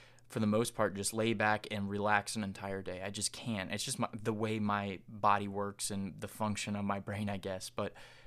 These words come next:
it's, it really goes back to that picture that I saw. And that kinda honestly changed my perspective. Do I wanna be remembered for the amount of work I did,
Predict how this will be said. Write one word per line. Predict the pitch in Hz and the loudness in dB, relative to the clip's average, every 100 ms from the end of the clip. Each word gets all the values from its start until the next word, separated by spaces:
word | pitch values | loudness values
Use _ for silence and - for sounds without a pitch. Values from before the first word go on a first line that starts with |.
| - - - - | -18 -20 -20 -4
it's, | 117 104 - - - - - - - - - | -2 0 0 0 -2 -18 -20 -20 -20 -20 -8
it | 123 117 | -6 0
really | 117 139 | 2 2
goes | 131 117 | 2 0
back | - 113 127 - | 2 2 0 -2
to | 113 101 98 95 | 0 2 0 -2
that | 110 104 | -6 -6
picture | - 123 120 107 | -6 -6 -4 -2
that | 92 85 | -2 -2
I | 87 | -4
saw. | - 76 78 - - - - - | -6 -6 -10 -14 -20 -20 -20 -10
And | 104 | -4
that | 117 | -4
kinda | - 147 | 0 2
honestly | 92 113 110 104 | 2 0 0 -4
changed | 98 101 101 | -4 -4 -4
my | 95 | -4
perspective. | 95 101 - 95 98 - 85 - - | -6 -6 -8 -6 -8 -10 -12 -12 -4
Do | 107 | 2
I | 113 | 4
wanna | 123 151 | 4 0
be | 139 | 0
remembered | 139 110 104 104 107 107 104 98 - | 0 2 4 2 2 0 0 -2 -6
for | - 104 104 104 101 98 | -4 0 2 2 0 -2
the | 110 | 0
amount | 101 101 101 | 2 2 0
of | 95 | -2
work | 90 95 101 101 - | -2 0 0 -2 -4
I | 95 101 | -2 -2
did, | 113 95 95 98 | -2 -2 -2 -4